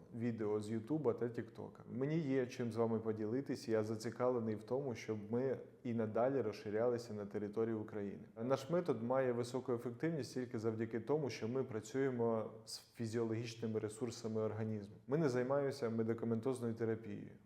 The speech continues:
ми не займаємося хірургією. Ми є та альтернатива, яка, мені здається, основна. Якщо людина має проблеми з опорно-руховим апаратом, і вона знаходиться в гострому стані, ніякі вправи,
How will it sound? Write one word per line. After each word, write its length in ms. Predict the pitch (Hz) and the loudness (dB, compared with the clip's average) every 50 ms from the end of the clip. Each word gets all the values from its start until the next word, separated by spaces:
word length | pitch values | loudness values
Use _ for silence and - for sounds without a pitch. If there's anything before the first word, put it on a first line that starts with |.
| - - | -10 -4
ми 100 | 120 120 | -2 0
не 100 | 120 120 | 0 2
займаємося 600 | 110 113 110 113 120 127 131 127 117 - - 127 | 2 2 2 2 2 2 2 0 -2 -2 -2 -6
хірургією. 500 | 113 - 120 113 120 117 107 90 92 95 92 92 92 98 101 - - | -6 -4 -4 -2 -2 -2 -2 -4 -8 -10 -12 -12 -14 -18 -18 -12 -4
Ми 300 | 120 123 131 147 147 139 | 0 2 2 4 2 2
є 440 | 117 110 110 107 117 131 139 131 120 - - - - - - | 0 -2 -2 0 2 4 4 2 0 -2 -8 -16 -20 -4 2
та 80 | - 123 | 4 6
альтернатива, 960 | 120 - - 123 117 101 - 117 110 110 113 110 110 110 135 156 165 160 127 | 6 6 4 2 0 0 0 -2 0 0 0 0 0 2 2 2 4 4 4
яка, 600 | 113 107 110 - 127 135 135 131 127 120 110 104 - - | 2 2 4 4 4 4 4 4 4 2 0 -2 -6 -6
мені 220 | 117 117 123 131 | -2 -2 0 0
здається, 420 | 123 110 113 110 117 113 113 - 104 - - | 0 0 2 2 2 0 0 -4 -6 -6 -6
основна. 480 | 117 - - - 110 110 107 104 104 - - - - - | -8 -6 -4 -4 -4 -4 -4 -6 -8 -12 -16 -18 -4 -2
Якщо 440 | 117 120 120 - 147 156 165 160 147 123 | -2 0 2 4 6 8 8 8 8 6
людина 500 | 123 117 104 107 104 101 104 104 104 - - - - - _ _ _ - | 4 2 2 0 -2 -2 -2 -4 -6 -10 -14 -18 -20 -20 _ _ _ -2
має 280 | 120 123 127 139 139 113 | 2 4 6 6 4 2
проблеми 440 | 110 113 104 107 110 117 120 117 | 2 0 0 2 2 2 2 2
з 60 | 107 107 | 0 -2
опорно-руховим 800 | 104 - 117 123 135 123 110 101 - 110 107 107 113 113 110 | -2 -2 -2 -2 0 0 -2 -2 -2 -2 -2 0 0 0 0
апаратом, 520 | 101 95 107 104 117 131 143 - 120 101 92 - - - - _ _ _ _ - | 0 0 2 2 2 2 2 0 -4 -8 -10 -10 -16 -20 -20 _ _ _ _ -4
і 120 | 113 113 110 | -2 0 2
вона 200 | 117 117 120 113 | 2 2 2 2
знаходиться 480 | 113 117 107 98 117 113 110 - 113 | 2 0 0 2 2 2 2 0 -2
в 20 | 101 | -2
гострому 500 | 101 117 113 113 - - 101 98 98 98 | 0 0 0 0 -2 -4 -6 -6 -6 -8
стані, 380 | - - - 101 - - - - - - _ _ _ _ - _ - - - _ _ _ | -12 -12 -12 -12 -12 -12 -14 -18 -20 -20 _ _ _ _ -20 _ -20 -20 -20 _ _ _
ніякі 380 | - 117 127 143 143 139 - 135 | 0 2 2 4 2 2 0 -2
вправи, 580 | 113 117 - - 113 117 131 135 120 104 - | -4 -4 -2 2 4 6 6 6 4 2 0